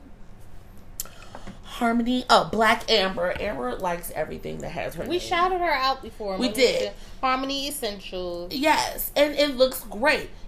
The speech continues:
Speaker 1: Even if you have business consulting services, marketing services, if you're in the tech world, all of that, just, like, be professional with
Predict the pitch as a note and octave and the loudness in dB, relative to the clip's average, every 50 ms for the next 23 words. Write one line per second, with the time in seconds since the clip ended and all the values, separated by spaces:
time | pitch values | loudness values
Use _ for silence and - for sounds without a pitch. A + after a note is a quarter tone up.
0 | - - D#4+ F#4 F4+ G4+ F#4 - D4 D4 D4 - E4 D#4+ - D#4+ C#4 C#4 B3 - | -6 -2 0 0 0 0 0 -2 -2 -2 -2 -2 -4 0 2 4 4 4 4 0
1 | - F3+ E3+ - A#3+ C4+ C4+ C4+ C4+ C4 B3+ B3+ - - A3+ G#3+ G#3+ - A3 G#3 | -6 -2 4 6 6 6 6 4 0 -2 -2 -2 -2 -4 -4 -4 0 2 2 2
2 | G#3 G#3 - G3+ F3+ F3+ F3+ - F#3+ F3 F3 F3 - - - E3 D#3+ D#3+ - - | 2 0 -2 -6 -6 -6 -4 -2 0 0 0 0 -2 -6 -8 -8 -10 -10 -12 -16
3 | - - - F3+ F#3 G3 G#3 A#3+ C#4 C4 B3 A#3 A3+ G#3 G#3 F#3+ - - G#3+ F#3+ | -16 -12 -8 -2 2 4 4 4 4 2 -2 -4 -4 -4 -4 -6 -2 2 4 4
4 | F3+ F3 F3+ F3 - F3+ E3+ E3+ E3+ - - - - - - - A3 A3+ A3 A3 | 4 4 2 0 -4 -4 -4 -4 -6 -8 -10 -12 -14 -8 0 2 2 2 2 0
5 | C4+ C#4+ - - B3+ C4 B3+ A#3 A3+ - - - - D4 C#4+ C#4+ - - B3 B3+ | -2 -2 -2 0 -2 0 0 -2 -4 -4 -6 -2 2 2 2 2 2 -2 -2 2
6 | B3+ A3+ G3 D3 C3+ - - - - A#3+ C4+ D4 C#4+ - A#3+ A3+ G#3 G3 G3 A#3 | 6 6 6 6 4 0 2 4 6 6 6 6 4 2 2 2 0 0 0 -4
7 | B3+ B3+ - D4+ C#4+ C#4 C4 C4 - - - - - - - - - - - A3+ | -6 0 2 4 6 6 4 4 0 -8 -14 -14 -14 -16 -16 -16 -14 -10 -6 -4
8 | B3+ C4+ C#4+ D4 D4+ D4 D4 - - - C#4 C4 C4+ - - A#3+ C4 C4 - - | -2 0 0 0 0 -2 -4 -6 -6 -2 -2 -2 -2 0 4 4 4 4 4 2
9 | C#4 C4 C4 C4 C4 B3+ B3 G#3+ F3+ F3 A3 B3 B3+ C4 | 0 0 2 4 4 4 2 2 -2 -2 0 0 0 0